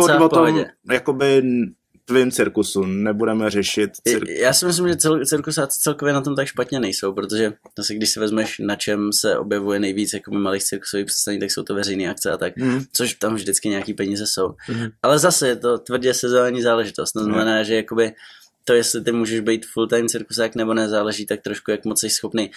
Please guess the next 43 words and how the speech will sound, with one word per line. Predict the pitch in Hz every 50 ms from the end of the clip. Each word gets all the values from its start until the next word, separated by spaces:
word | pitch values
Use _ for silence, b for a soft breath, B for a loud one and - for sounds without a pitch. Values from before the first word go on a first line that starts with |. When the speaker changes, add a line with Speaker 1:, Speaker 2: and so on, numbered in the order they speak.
| B B B
Speaker 1:
to | -
strašně | - - - - 117 113 - - - 120 117 113 113 b b b b _ _ _ _ _ _ _ _
hrotit | 120 120 117 117 107 - 127 120 110 - _ _ _
přes | - - - 110
léto | 107 113 110 107 - - 110 110 110 B B B B B B _
a | -
pak | - - 110 107 - - - - - -
si | - - - - -
to | - 104
jakoby | 104 104 - 107 107 104 101 104 _ B B B B B B B B B _ -
dobře | - 113 117 110 104 107 113 107
rozvrhnout | 107 107 104 104 107 101 113 110 104
pře-, | - - - 104 - - -
přes, | _ - - 101 95 - - - - - - - -
přes | - - 113 95
rok. | 95 87 71 - -
Ale | 117 135
myslím | 147 156 156 202 196
si, | - 202 185
že | 180 175
když | 170 160 156
si | - 170
to | 156 156
dobře | 135 139 127 131 156
roz-, | 143 143 135 135 - -
když | 117 123 -
tohle | - 156 151 147 156 135
zvládneš | 117 131 127 123 127 123
dobře, | 117 113 107 113 135 135 135 135 - -
Speaker 2:
Mhm. | 135 131 123 127 131 -
Speaker 1:
tak | - 120 113 - _ _
může | 110 110 110 107 107 107
být | 101 110 104 -
úplně | - - 107 - 110 107 107 110
v | 110 -
pohodě, | - 101 101 104 98 101 98
že | 95 -
to | - 113 107 - -
je | 110
fakt | - - 110 101 -
plnohodnotný | - 110 104 98 107 104 104 95 - - 101 92
za-, | 98 - -
jakoby | - - 95 - 101 101 98 95